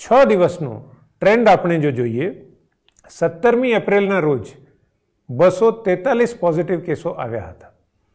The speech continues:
Normally દરરોજ કેસોમાં પંદર વીસ ટકાનો વધારો નવા કેસોનો અપેક્ષિત છે, પરંતુ જે પંદર દિવસ પહેલાં મેં જે વાત કરી હતી કે કેસો સામેથી શોધવાનો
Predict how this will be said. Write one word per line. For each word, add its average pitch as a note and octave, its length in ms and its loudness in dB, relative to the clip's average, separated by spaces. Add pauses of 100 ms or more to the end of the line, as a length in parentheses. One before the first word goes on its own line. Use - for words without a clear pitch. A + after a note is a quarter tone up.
(180)
Normally F3+ 540 2 (140)
દરરોજ E3+ 640 2 (640)
કેસોમાં E3 840 -2
પંદર E3 440 -2
વીસ F3+ 260 -8
ટકાનો D3 440 -4
વધારો C3+ 480 2 (1040)
નવા D#3 300 2
કેસોનો E3 340 -4 (120)
અપેક્ષિત C3+ 480 -4
છે, F#3+ 100 -2 (560)
પરંતુ E3+ 400 2
જે F3 140 2
પંદર F#3 380 2
દિવસ A3 280 2
પહેલાં F3+ 260 2
મેં F3 120 -4
જે E3+ 100 0
વાત D3+ 260 -2
કરી D#3 220 0
હતી C3 280 -8 (460)
કે D#3+ 160 0 (220)
કેસો F3 480 2
સામેથી G3+ 800 -2
શોધવાનો B2 600 -4